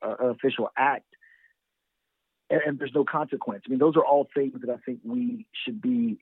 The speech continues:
be looking at. Uh, and, and we also should be working, you know, as the legislators, uh, you know, with our local,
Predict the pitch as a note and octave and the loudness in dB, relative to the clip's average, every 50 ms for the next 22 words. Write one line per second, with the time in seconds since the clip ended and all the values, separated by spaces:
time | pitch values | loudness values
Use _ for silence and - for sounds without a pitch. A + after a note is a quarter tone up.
0 | _ _ - - - - - - _ C3+ C3 A#2+ A#2+ B2+ E3 G3 - - C3+ A#2 | _ _ -20 -20 -20 -20 -20 -2 _ 6 6 8 8 8 6 6 4 0 -6 -6
1 | F2 E2+ - - _ _ - - - - - - A#2+ B2+ B2+ A#2+ - D3 E3 - | -6 -8 -12 -14 _ _ -20 -20 -20 -10 -2 2 2 2 2 2 0 -2 -2 0
2 | - G#3 A3 G#3+ - - B3 - - F#3+ E3+ D#3 - - D#3 C#3+ D3 D#3 C3 C3+ | 2 2 2 4 4 2 2 4 4 2 2 2 2 -2 -2 -2 -2 -2 0 0
3 | C#3 - - C3+ C3 B2 B2 - - C#3 C3+ B2+ A#2 - - - A#2+ C#3 D3+ C#3 | 0 -2 -4 -6 -6 -6 -6 -8 -6 -2 -2 -2 -2 -2 -4 -4 -2 -2 0 0
4 | C#3+ C3 C3+ B2+ B2+ A2+ - B2+ B2 A#2 A2+ A#2+ A#2 A2+ A2 A2 - _ - A#2 | 0 2 2 0 0 -4 -4 -2 0 0 0 0 -2 -2 -4 -6 -8 _ -4 -2
5 | A#2 A#2 G#2+ - - - - - _ - C3 B2 A#2+ A2+ G#2 - - - A#2+ B2 | 0 -2 -2 -4 -8 -16 -20 -14 _ -4 -2 -2 -2 -4 -4 -6 -6 -4 2 4
6 | D3 E3+ E3 - - - C3 B2+ B2+ B2 B2+ C3 B2+ C3 B2+ A#2+ A#2 - | 6 4 4 4 4 4 6 6 6 6 4 2 2 2 2 2 0 -2